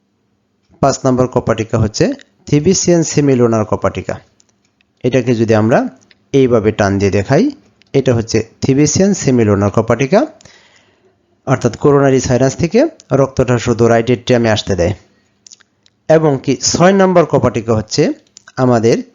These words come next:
ইউস্টেশিয়ান সেমিলুনার কপাটিকা। এটা হচ্ছে গিয়া রাইট এট্রিয়াম এবং ইনফিরিয়র ভেনা কেভার মাঝখানে অবস্থিত। এই কপাটিকাকে বলবো আমরা,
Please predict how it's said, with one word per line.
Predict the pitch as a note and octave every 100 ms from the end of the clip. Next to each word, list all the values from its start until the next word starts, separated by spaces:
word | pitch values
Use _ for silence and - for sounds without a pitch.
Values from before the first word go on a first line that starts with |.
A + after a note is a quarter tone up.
| _ -
ইউস্টেশিয়ান | F3+ E3 - F3 - C3 A#2+ G3 - _ _ _ _ _ _ _ _ _
সেমিলুনার | - - F3 F3 C#3+ C3 A#2+
কপাটিকা। | A2+ G#2 G2 F#2+ - A3 - _ _ -
এটা | C#3+ D3+
হচ্ছে | C#3 - C3
গিয়া | A#2+ A2
রাইট | B2+ B2+ D3+ -
এট্রিয়াম | C#3+ C3 - D3 F3+ C4 -
এবং | C3+ A#2 A#2 A2 - -
ইনফিরিয়র | E3+ F3 - C3+ B2+
ভেনা | G#2+ A2+ A2
কেভার | A#2 A2+ A2
মাঝখানে | G#2 - A#2+ A2
অবস্থিত। | F#2+ G2+ A2+ E2 - - _ -
এই | C#3 C#3 B2+ -
কপাটিকাকে | - A2 G#2 - G#2+ G2 G#2+
বলবো | F#2+ F#2+
আমরা, | G#2+ A2+ G3